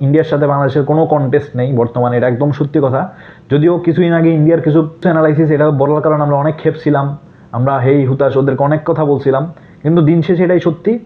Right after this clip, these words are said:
পাকিস্তান তো পাকিস্তান, বাংলাদেশের তো এখানে কোনো কন্টেস্টই নাই। পাকিস্তানের সাথেই তো বাংলাদেশের কোনো কন্টেস্ট নেই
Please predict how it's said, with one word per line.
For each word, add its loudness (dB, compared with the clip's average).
পাকিস্তান 0
তো 2
পাকিস্তান, 0
বাংলাদেশের -2
তো 2
এখানে 0
কোনো 0
কন্টেস্টই 0
নাই। 0
পাকিস্তানের 0
সাথেই 0
তো 0
বাংলাদেশের 0
কোনো -2
কন্টেস্ট -2
নেই -16